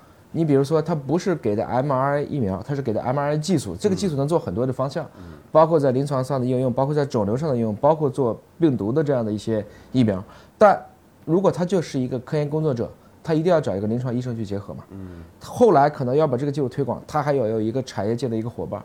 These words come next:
Speaker 2: 嗯。
Speaker 1: 我们看从青霉素啊，从天花疫苗啊，从这个最开始的 gene tag 这些所谓的抗体药物，莫不如此。它不是一个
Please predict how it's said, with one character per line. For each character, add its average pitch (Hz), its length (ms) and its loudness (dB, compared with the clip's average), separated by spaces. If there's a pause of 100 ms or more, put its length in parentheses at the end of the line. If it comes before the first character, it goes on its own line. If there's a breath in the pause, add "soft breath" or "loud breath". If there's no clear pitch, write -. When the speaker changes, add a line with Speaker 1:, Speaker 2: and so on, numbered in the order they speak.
Speaker 2:
嗯。 113 400 -8
Speaker 1:
我 123 100 0
们 160 80 2
看 190 240 2
从 160 200 0
青 196 180 -2
霉 190 100 4
素 196 300 0
啊， 151 320 4 (260 loud breath)
从 156 220 0
天 180 180 2
花 185 140 4
疫 180 80 2
苗 123 200 2
啊， 135 300 2 (220 loud breath)
从 156 300 0
这 170 160 0
个 143 120 0
最 180 140 -2
开 165 160 0
始 151 140 -4
的 127 80 0
gene 156 200 -2
tag 170 280 0
这 135 100 -6
些 131 260 0 (300 loud breath)
所 - 160 -2
谓 143 80 6
的 143 60 0
抗 175 180 -2
体 117 80 -2
药 123 140 0
物， 71 160 -6
莫 165 160 4
不 120 100 2
如 107 100 0
此。 - 240 -12
它 - 80 -6
不 151 280 0
是 226 160 0
一 139 140 0
个 139 220 0